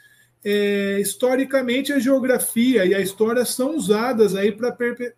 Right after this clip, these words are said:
perpetuação do poder da classe dominante, né? É,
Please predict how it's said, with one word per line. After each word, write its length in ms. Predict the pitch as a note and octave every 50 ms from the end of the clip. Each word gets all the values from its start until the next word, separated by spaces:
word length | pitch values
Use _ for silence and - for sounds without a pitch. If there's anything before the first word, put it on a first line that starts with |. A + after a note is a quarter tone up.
| _ _
perpetuação 920 | - G#3 A3 G#3+ G#3+ A3 G#3 F3+ - G#3+ G#3 F#3+ - - G#3 G3+ A3 A#3
do 140 | A3+ B3 -
poder 480 | - - A#3 G#3 F3 F#3 G3 G#3+ A3+ A3
da 120 | A#3+ G#3
classe 400 | - - G3+ G#3 G#3 F#3+ - G#3
dominante, 720 | G#3 A#3 A#3 B3+ A#3+ G#3 F#3+ G3 G3+ G3 F3+ C3 - - C#3
né? 320 | D3+ D#3 E3+ F3+ F3+ F3 - _ _ _ _ _ _ _ _ _ _ _ _ _ _
É, 720 | E3 D#3+ D#3+ D#3 D#3+ D#3 D#3 D#3 D3+ D3+ D3 D3 C#3+ C#3